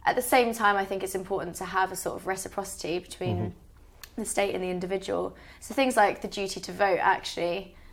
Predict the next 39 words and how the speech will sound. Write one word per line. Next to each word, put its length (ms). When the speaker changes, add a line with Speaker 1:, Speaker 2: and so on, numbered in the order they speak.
Speaker 1:
if 160
I 380
was 140
a 60
politician, 500
I'd 80
probably 500
make 300
it, 180
like, 200
mandatory 600
voting. 680
Speaker 2:
Maybe 220
you 160
might 260
be 140
in 80
favour 300
of 120
something 280
like 180
a 60
right 280
to 80
welfare, 360
a 60
right 280
to 100
a 40
home, 440
uh, 420
a 60
right 200
to 60
benefits 440
as 380
a 360
constitutional 540
right, 200